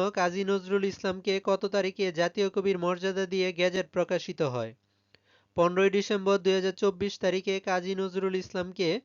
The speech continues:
জাতীয় কবির মর্যাদা দিয়ে গেজেট প্রকাশ করা হয়। বাংলাদেশের সর্বশেষ আদমশুমারি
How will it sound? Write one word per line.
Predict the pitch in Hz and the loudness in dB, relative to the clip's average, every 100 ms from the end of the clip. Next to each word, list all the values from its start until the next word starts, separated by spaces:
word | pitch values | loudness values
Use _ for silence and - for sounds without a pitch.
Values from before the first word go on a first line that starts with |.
| _ _ _ _ | _ _ _ _
জাতীয় | 143 156 170 196 190 | -2 0 2 0 2
কবির | 196 180 190 202 | 2 2 2 2
মর্যাদা | 196 170 170 180 175 | 0 0 2 2 2
দিয়ে | 170 180 180 226 | 2 2 0 0
গেজেট | 180 165 175 170 | 0 2 2 0
প্রকাশ | 165 165 151 | -2 -2 -4
করা | - 135 120 | -2 -2 -2
হয়। | 117 120 _ _ _ _ _ | -4 -8 _ _ _ _ _
বাংলাদেশের | 143 165 190 196 196 196 185 | 0 2 0 0 0 2 0
সর্বশেষ | - 185 185 208 202 196 - | 2 4 4 2 2 -2 -2
আদমশুমারি | 185 185 185 202 185 185 | -4 -4 -4 -4 0 2